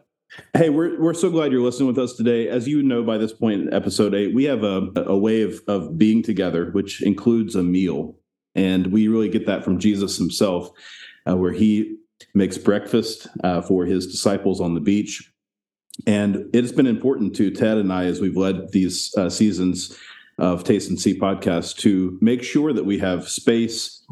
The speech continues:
for eating together and being together, as well as recording a podcast. And the, the idea is that Jesus is inviting us into more than just an intellectual conversation, more than just a, you know, series of action steps, more than just a repair, you know, repair project to the church.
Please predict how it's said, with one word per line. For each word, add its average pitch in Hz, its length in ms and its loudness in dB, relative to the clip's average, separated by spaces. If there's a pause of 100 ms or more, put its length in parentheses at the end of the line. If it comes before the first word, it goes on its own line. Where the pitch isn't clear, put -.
(340)
for 95 320 0
eating 135 320 2
together 123 440 0
and 90 220 -2
being 110 260 2
together, 113 420 0
as 87 140 -4
well 98 260 0
as 117 100 -2
recording 120 380 0
a 110 40 -2
podcast. 123 680 -4
And 92 440 0 (360)
the, 98 280 0
the 110 160 4
idea 110 280 2
is 107 100 -4
that 101 120 0
Jesus 117 440 -2
is 98 100 0
inviting 98 420 0
us 95 180 -2
into 98 240 0
more 101 240 4
than 92 180 -2
just - 520 -4 (180)
an 87 180 0
intellectual 101 560 0
conversation, 110 720 0
more 87 200 0
than 85 180 -2
just 90 320 -2
a, 87 340 -2 (400)
you 95 80 4
know, 87 140 2
series 98 400 0
of 80 80 -4
action 107 340 0
steps, 107 400 -2
more 98 220 2
than 92 160 0
just 90 180 -2
a 87 40 0
repair, 107 460 -2
you 101 140 0
know, 90 80 0
repair 90 400 0
project 104 440 -2
to 98 60 0
the 87 80 -2
church. 110 400 0